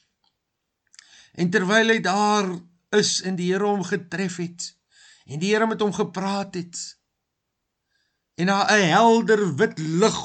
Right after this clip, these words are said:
hom om-, omhels het, vra hy die woorde, "Here,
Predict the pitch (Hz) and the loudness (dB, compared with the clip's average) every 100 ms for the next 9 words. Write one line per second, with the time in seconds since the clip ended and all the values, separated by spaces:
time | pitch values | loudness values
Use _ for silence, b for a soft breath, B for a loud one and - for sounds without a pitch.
0 | - 208 196 214 185 127 127 123 185 196 | -6 -4 0 0 0 -2 -4 -4 -2 0
1 | 165 127 190 208 - 202 - - - _ | 0 0 2 0 -2 -8 -10 -14 -14 _
2 | _ _ _ _ _ _ _ _ _ _ | _ _ _ _ _ _ _ _ _ _
3 | _ _ _ _ _ _ _ _ _ - | _ _ _ _ _ _ _ _ _ -14
4 | - 214 233 233 233 208 233 170 220 226 | -2 4 6 6 4 2 0 2 2 2
5 | 202 214 151 170 226 220 | 4 2 2 2 2 2